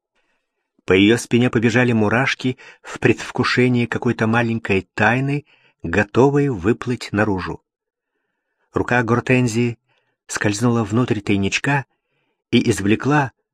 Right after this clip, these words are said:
маленький, тщательно завёрнутый пакетик, заклеенный просто каплей воска без оттиснутой печати. Какое-то мгновение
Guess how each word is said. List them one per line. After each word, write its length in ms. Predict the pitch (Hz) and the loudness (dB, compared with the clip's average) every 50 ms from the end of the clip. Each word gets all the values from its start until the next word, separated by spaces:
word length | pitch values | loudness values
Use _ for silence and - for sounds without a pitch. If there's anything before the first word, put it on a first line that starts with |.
| _ _ _ | _ _ _
маленький, 760 | - 87 90 104 139 147 131 104 95 85 - - - - - _ _ _ _ _ _ _ _ _ | -4 -2 0 2 0 0 -2 -4 -8 -10 -12 -14 -14 -16 -16 _ _ _ _ _ _ _ _ _
тщательно 760 | - - - - - 127 147 151 - - - 147 143 139 139 | -6 -4 -2 0 0 0 0 -2 -2 -2 0 2 2 2 0
завёрнутый 760 | 135 123 127 135 127 120 139 135 135 131 123 - - 127 - _ _ | 0 0 0 0 2 0 0 0 -2 -4 -4 -4 -4 -6 -6 _ _
пакетик, 800 | - 123 120 _ - - 104 98 92 - - 98 - - - _ _ _ _ _ _ _ _ _ _ _ _ - | -6 -6 -6 _ -2 0 2 2 0 0 -6 -10 -10 -12 -16 _ _ _ _ _ _ _ _ _ _ _ _ -4
заклеенный 680 | 95 87 110 - - 110 127 131 131 127 127 127 123 | -2 0 0 2 2 4 4 4 4 4 2 0 0
просто 680 | - _ - - 113 127 147 151 - - - 131 127 - _ | -2 _ -4 -2 -2 -2 -2 -4 -8 -8 -6 -6 -6 -6 _
каплей 520 | - - 117 131 131 - - 131 131 117 104 | -4 -2 -2 -2 -2 -2 0 0 0 2 2
воска 640 | 87 87 95 104 123 135 - - - 147 147 147 - _ _ _ _ _ - | 2 4 4 4 4 2 -2 -8 -6 -4 -4 -4 -6 _ _ _ _ _ -14
без 480 | 82 78 90 107 123 139 143 135 - - _ _ | -4 0 2 4 4 4 2 -2 -6 -12 _ _
оттиснутой 920 | - 139 - _ _ _ - - 117 113 - - - 110 110 - - 113 110 | -4 -4 -4 _ _ _ -8 -4 -4 -4 -4 -6 -8 -10 -8 -8 -6 -8 -8
печати. 680 | - - 110 - - 92 78 - - - 165 - - _ _ _ _ _ _ _ _ _ _ _ _ _ _ _ _ _ _ _ _ _ _ _ _ _ _ _ _ _ _ | -6 -6 -6 -6 -4 -4 -6 -6 -8 -10 -14 -16 -16 _ _ _ _ _ _ _ _ _ _ _ _ _ _ _ _ _ _ _ _ _ _ _ _ _ _ _ _ _ _
Какое-то 400 | - - 131 - 165 156 - 151 | -12 -6 -2 0 0 2 2 2
мгновение 760 | 147 127 123 127 131 123 117 110 95 87 85 85 80 76 78 | 2 2 2 2 4 4 4 4 2 2 0 -4 -4 -6 -8